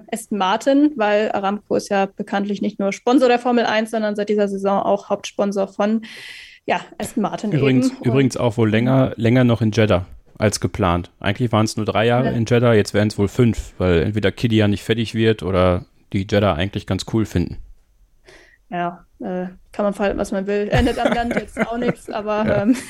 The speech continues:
Speaker 1: <laughs> wie auch immer.
Speaker 2: Schön
Speaker 1: Ähm,
Speaker 2: gesagt.
Speaker 1: ja, äh, schwierig. Also ich glaub, die Strecke, da stehe ich auch noch sehr zwiegespalten gegenüber. Das ist ja noch mal ein anderes Thema. Ähm, genau, für Aston Martin war es auch deshalb ein schwieriges Wochenende, nicht nur, aber, ähm, ich glaub, Sebastian Vettel, der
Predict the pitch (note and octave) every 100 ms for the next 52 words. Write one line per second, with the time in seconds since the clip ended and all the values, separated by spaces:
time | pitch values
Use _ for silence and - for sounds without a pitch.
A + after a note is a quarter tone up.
0 | - - - - E4+ E4 E4+ F4 C5+ D5
1 | - - - - - B3+ B3 A#3+ A#3+ A3+
2 | A#3+ - _ _ _ _ _ - G3+ G3
3 | F3+ - - G#3 F#3 E3 _ - - -
4 | F#3+ F#3 - A3+ A3 A3 A3+ A3+ A3+ -
5 | B3 B3 A3 G3+ G#3 - F3+ F#3 E3+ -
6 | - - - - - G#3 G3 G3 G3+ G3+
7 | G3+ G3 G#3 G#3 C4 A#3+ A#3 B3+ C4+ C#4
8 | C#4 C4+ C#4 D4 - - - - - A#3+
9 | A#3 A3+ A#3 A#3 A3+ _ _ _ A#3 G#3+
10 | G#3 A3 A#3 - A3 A3 A#3 B3+ A#3+ B3
11 | - _ _ - B3 C4 A#3 B3 B3+ C#4
12 | C#4 C#4 C4+ B3 B3+ C4+ B3 B3 B3+ A3
13 | A3 G#3+ A#3+ B3+ B3 - G#3 G#3 G#3 G3+
14 | G#3 G#3 G3+ - - - A3 - G#3+ A3
15 | A3+ G#3 - A#3+ A#3+ A3+ G#3 G#3 G#3 G#3
16 | G3